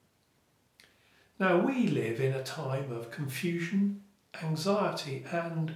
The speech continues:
for many families, grief. What happened on the road to Emmaus can encourage us to be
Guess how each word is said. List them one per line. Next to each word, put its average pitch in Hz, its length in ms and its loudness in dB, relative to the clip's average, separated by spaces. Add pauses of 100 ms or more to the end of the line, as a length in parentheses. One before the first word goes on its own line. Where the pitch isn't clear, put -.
(140)
for - 140 -6
many 214 280 2
families, 117 760 -6 (340)
grief. - 580 -4 (1700)
What - 140 0
happened 247 420 6
on 202 140 8
the 175 60 8
road 170 300 12
to 165 120 0
Emmaus 175 440 4
can 190 220 2
encourage 196 520 4
us - 360 -2
to - 80 -6
be 175 480 2